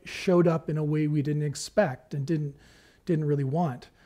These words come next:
We heard about a church in Guelph, a church called Courtwright. And little by little, we started to get the idea that God might be calling us there. But we wrestled the whole way.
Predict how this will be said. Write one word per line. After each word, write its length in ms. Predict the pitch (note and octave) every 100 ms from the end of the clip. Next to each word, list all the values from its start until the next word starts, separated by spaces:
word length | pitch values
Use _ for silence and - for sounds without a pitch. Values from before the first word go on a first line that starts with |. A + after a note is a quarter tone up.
| - - - - _ _ _
We 140 | F3+ F3
heard 200 | F#3 G3+
about 180 | F3+ F3+
a 60 |
church 360 | E3+ G3+ G3+ G3
in 100 | F#3
Guelph, 360 | F#3+ A#3+ -
a 60 | D#3+
church 300 | - F3+ -
called 260 | - F3 -
Courtwright. 420 | G3+ G#3 D3 - - - -
And 140 | E3+ F3
little 160 | G#3+
by 200 | G3+ F#3
little, 280 | F3 G#3 F3+
we 120 | D#3
started 340 | D#3 G3 F3+ E3
to 40 |
get 200 | D#3+ F3
the 140 | D#3 D3+
idea 240 | D3 D3
that 160 | C#3+ C3
God 280 | D#3+ E3 D#3
might 220 | D#3+ D3+
be 100 | D#3+
calling 480 | - F#3 B3 F#3+ C#3+
us 140 | A#2
there. 340 | - A#2+ A#2 - _ _ - - _ _ -
But 120 | - E3+
we 100 | F3+
wrestled 560 | F3+ A#3+ - A#3 D3
the 80 | D3+
whole 300 | - E3+ D#3
way. 320 | E3+ F#3 A2+